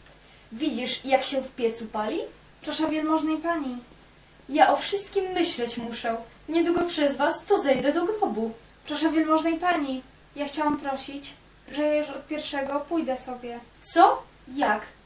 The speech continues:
Speaker 2: Pójdę sobie.
Speaker 1: Ani mi się waż. Ja za ciebie płacić w kantorze. I musisz dalej służyć, a to mi się podoba.
Speaker 2: Ja dam na swoje miejsce.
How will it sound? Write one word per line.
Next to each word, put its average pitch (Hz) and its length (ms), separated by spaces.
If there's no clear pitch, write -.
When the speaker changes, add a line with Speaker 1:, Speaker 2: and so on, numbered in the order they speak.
Speaker 2:
Pójdę 359 280
sobie. 247 400
Speaker 1:
Ani 247 360
mi 240 100
się 226 280
waż. - 400
Ja 240 140
za 254 100
ciebie 240 260
płacić 247 600
w - 180
kantorze. 202 600
I - 100
musisz 247 400
dalej 262 360
służyć, 202 480
a 240 80
to 277 220
mi 269 140
się 269 160
podoba. 196 560
Speaker 2:
Ja 294 200
dam 320 160
na 330 120
swoje 339 300
miejsce. 254 580